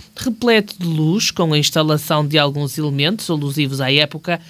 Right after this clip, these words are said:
e com a presença de várias barraquinhas com produtos para todos os gostos e idades, desde gastronomia, doçaria, bebidas quentes, artesanato, decoração, joalheria e bijuteria.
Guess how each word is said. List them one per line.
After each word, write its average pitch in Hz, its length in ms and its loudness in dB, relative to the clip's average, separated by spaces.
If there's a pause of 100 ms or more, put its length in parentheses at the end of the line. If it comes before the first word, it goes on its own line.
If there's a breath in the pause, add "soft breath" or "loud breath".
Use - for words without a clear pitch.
(340 loud breath)
e 220 60 -8
com 262 180 0
a 269 60 4
presença 190 680 0
de 151 100 -4
várias 151 460 2
barraquinhas 175 720 0
com 143 220 -6
produtos 156 520 -2
para 143 240 -4
todos 170 380 0
os 139 140 -2
gostos 151 580 0
e 139 160 -6
idades, 143 480 0 (480 loud breath)
desde 190 380 4
gastronomia, 170 880 0
doçaria, 165 680 2
bebidas 160 600 2
quentes, 160 480 -2
artesanato, 151 760 -2 (400 loud breath)
decoração, 180 840 0
joalheria 170 840 4
e 156 80 -4
bijuteria. 139 640 -2